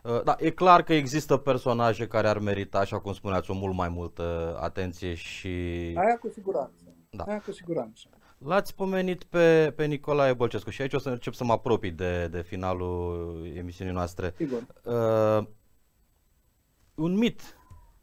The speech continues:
Speaker 1: sau o idee care s-a promovat, uh, destul de mult în ultima perioadă este că România este un stat masonic, pentru că Nicolae Bălcescu era mason și toți cei din, uh, din grupul lui erau, uh, masoni. Este România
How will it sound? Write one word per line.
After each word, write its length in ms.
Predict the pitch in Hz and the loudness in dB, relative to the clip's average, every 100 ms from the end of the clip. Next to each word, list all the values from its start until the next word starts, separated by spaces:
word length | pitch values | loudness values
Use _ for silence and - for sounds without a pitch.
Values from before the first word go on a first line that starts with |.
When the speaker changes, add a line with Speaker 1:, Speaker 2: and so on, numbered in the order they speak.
| _ | _
Speaker 1:
sau 120 | 87 | -2
o 60 | 101 | 2
idee 460 | 104 107 196 180 98 | 2 4 4 4 4
care 260 | 104 98 | 2 2
s-a 200 | 98 110 | 2 0
promovat, 680 | 101 107 101 104 107 101 - | 0 -2 -2 0 0 0 -4
uh, 540 | 104 101 98 95 92 | -2 0 0 0 0
destul 300 | 90 98 131 | -4 -6 -6
de 80 | 120 | -2
mult 240 | 123 117 90 | -2 -2 -2
în 120 | 87 | -4
ultima 320 | 95 101 92 | -4 -2 -2
perioadă 380 | 95 92 90 85 | 0 0 0 -2
este 200 | 123 160 | -8 -10
că 120 | 170 | -6
România 340 | 170 175 170 | -4 -4 -2
este 200 | 170 160 | -4 -2
un 80 | 160 | -4
stat 260 | 151 156 139 | -2 0 0
masonic, 520 | 131 117 120 95 85 | 0 0 0 -2 -2
pentru 300 | 95 92 95 | -6 -6 -6
că 280 | - 92 92 | -2 -2 -2
Nicolae 420 | 98 95 113 123 | -4 -6 0 2
Bălcescu 500 | 113 104 101 131 110 | 2 0 -2 -4 -4
era 140 | 110 104 | -2 -2
mason 380 | 104 98 104 95 | 0 -2 -4 -8
și 300 | - - 82 - | -8 -12 -14 -2
toți 280 | 117 113 | 0 0
cei 240 | - 120 107 | -2 -2 -2
din, 220 | 104 101 | 0 -2
uh, 240 | 101 98 90 98 | 0 -2 -4 -6
din 120 | 95 | -6
grupul 300 | 95 92 101 | -6 -6 -2
lui 80 | 95 | 0
erau, 400 | 98 98 95 95 | 2 2 0 0
uh, 20 | |
masoni. 420 | 92 95 - 95 - - - - | 0 -2 -2 -8 -8 -18 -20 -8
Este 340 | 101 147 151 | 2 2 4
România 600 | 139 135 131 131 123 98 | 2 4 2 2 2 0